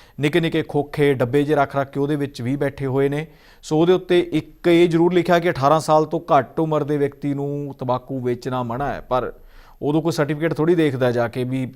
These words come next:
ਕਿਹੜਾ ਅਠਾਰਾਂ ਸਾਲ ਤੋਂ ਘੱਟ ਆ, ਕਿਹੜਾ ਵੱਧ ਆ। ਅਗਲਾ ਤਾਂ ਵੇਚਣ ਖਰੀਦਣ ਵਾਲੀ ਗੱਲ ਕਰਦਾ। ਤਾਂ ਜ਼ਮੀਨੀ ਪੱਧਰ ਦੇ ਉੱਤੇ ਕਿਸੇ ਨੇ ਜਾ ਕੇ ਇਹ ਨਹੀਂ ਸੋਚਿਆ ਹੋਵੇਗਾ ਕਿ ਉੱਥੇ ਦਿਨ ਦੇ ਵਿੱਚ ਕਿੰਨੇ ਕੁ ਬੱਚੇ ਆਏ ਸੀ ਤੇ ਉਹ ਨਸ਼ਾ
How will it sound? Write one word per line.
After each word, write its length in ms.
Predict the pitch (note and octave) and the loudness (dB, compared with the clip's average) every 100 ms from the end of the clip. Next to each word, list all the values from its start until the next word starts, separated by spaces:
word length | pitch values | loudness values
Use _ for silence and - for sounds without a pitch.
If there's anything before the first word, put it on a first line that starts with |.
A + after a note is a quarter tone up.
| - - - _ - | -18 -20 -20 _ 0
ਕਿਹੜਾ 180 | D3 D3+ | 4 4
ਅਠਾਰਾਂ 320 | C3 B2+ C3+ | 2 2 2
ਸਾਲ 200 | C3+ C3 | 2 0
ਤੋਂ 100 | C3+ C3 | -2 -2
ਘੱਟ 260 | B2 - | -2 0
ਆ, 60 | C3 | -2
ਕਿਹੜਾ 240 | C3 C3 B2 | 0 0 2
ਵੱਧ 260 | B2 B2 | 2 2
ਆ। 80 | C#3 | 2
ਅਗਲਾ 180 | C3+ C#3 | 2 0
ਤਾਂ 140 | D3 | -2
ਵੇਚਣ 380 | B2 B2 B2 C3+ | -2 -4 -4 -8
ਖਰੀਦਣ 300 | B2 B2 C3 | -6 -6 -4
ਵਾਲੀ 180 | C#3 C#3 | -2 0
ਗੱਲ 160 | C#3 C#3 | -2 -2
ਕਰਦਾ। 280 | C#3 C#3 D3+ | -2 -2 -2
ਤਾਂ 100 | D3+ | -2
ਜ਼ਮੀਨੀ 300 | B2+ D3 F3 | -2 -4 -2
ਪੱਧਰ 300 | F3 D#3 E3 | 0 0 2
ਦੇ 80 | E3 | 0
ਉੱਤੇ 160 | E3 | -2
ਕਿਸੇ 260 | D#3+ D#3+ F3 | -4 -2 -2
ਨੇ 100 | F3 | 0
ਜਾ 140 | D3+ C#3+ | 0 0
ਕੇ 140 | D3 | -2
ਇਹ 40 | |
ਨਹੀਂ 100 | D3 | -4
ਸੋਚਿਆ 340 | C3+ C3+ - C#3 | -4 -6 -2 -2
ਹੋਵੇਗਾ 320 | C3+ C#3+ D3+ | 0 -2 -2
ਕਿ 160 | D3 D3 | -4 -6
ਉੱਥੇ 340 | C#3+ C#3+ D3 - - - - - | -2 -4 -4 -10 -20 -20 -20 -10
ਦਿਨ 240 | A2+ D#3 E3 | 0 2 4
ਦੇ 80 | |
ਵਿੱਚ 180 | E3+ E3+ | 2 0
ਕਿੰਨੇ 320 | - D#3 E3+ | -4 -2 -2
ਕੁ 80 | F3 | 0
ਬੱਚੇ 340 | C3+ C3 - D#3+ | 0 0 2 4
ਆਏ 200 | D#3 D#3 | 4 2
ਸੀ 160 | D#3 | -4
ਤੇ 140 | D3+ D#3+ | -6 -6
ਉਹ 340 | - D#3+ D#3 | -4 -2 -2
ਨਸ਼ਾ 440 | C#3+ C3 C3 C3 | -4 -4 -2 -2